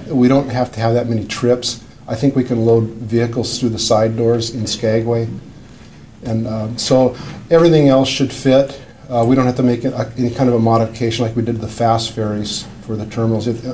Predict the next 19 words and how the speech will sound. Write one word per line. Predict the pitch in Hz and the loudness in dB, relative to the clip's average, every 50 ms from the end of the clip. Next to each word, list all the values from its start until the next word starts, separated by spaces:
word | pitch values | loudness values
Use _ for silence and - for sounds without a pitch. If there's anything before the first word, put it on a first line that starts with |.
| 135 | 2
when | 135 131 131 | 4 4 6
you | 123 | 6
get | 139 135 | 6 4
on | 123 110 | 2 2
a | 110 | 0
fast | - - 123 117 117 117 - | 0 2 4 4 4 2 0
ferry, | - 113 110 107 | -4 -4 -4 -2
you | 104 | -2
notice | 113 113 107 104 - | -2 -2 -2 -2 -4
that | 117 110 113 | -4 -2 -2
big | 117 110 | -2 -2
ramp | 107 104 107 110 113 113 113 113 113 | -2 -2 -2 -2 -2 -2 -2 -4 -6
as | 110 101 107 | -8 -8 -8
you | 110 | -6
go | 107 117 113 110 110 | -4 -2 0 2 2
up | 110 107 104 - - - - - - - - - - - - - - - - | 2 0 0 -4 -14 -18 -20 -20 -20 -20 -20 -20 -20 -20 -20 -20 -18 -12 -8
the, | 120 110 | -8 -8
the | 113 117 110 | -6 -8 -8
ferry. | 104 - - 120 113 117 117 120 120 120 | -6 0 2 2 4 4 4 2 0 -4